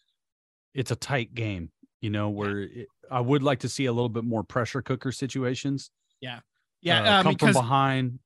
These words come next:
Speaker 1: you
Speaker 2: it, it,
Speaker 1: know.
Speaker 2: it, it was, it was tight, uh, at the half, but they came out of the second half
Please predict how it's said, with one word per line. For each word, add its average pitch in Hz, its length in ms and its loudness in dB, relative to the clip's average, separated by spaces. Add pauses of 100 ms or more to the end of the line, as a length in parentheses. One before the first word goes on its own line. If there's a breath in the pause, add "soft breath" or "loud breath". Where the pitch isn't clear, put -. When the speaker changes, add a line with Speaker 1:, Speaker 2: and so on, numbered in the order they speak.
Speaker 1:
you 151 80 -2
Speaker 2:
it, 127 40 0
it, - 40 0
Speaker 1:
know. 120 340 0 (160)
Speaker 2:
it, 262 200 -4
it 254 140 -2
was, 254 240 4
it 214 80 2
was 226 240 0
tight, 202 480 0
uh, 156 300 0
at 170 220 0
the 156 60 -10
half, 143 600 -2 (400)
but 160 280 -4
they 185 120 -2
came 185 540 -2
out 165 220 2
of 170 100 0
the 156 80 -2
second 156 380 -6
half 165 360 0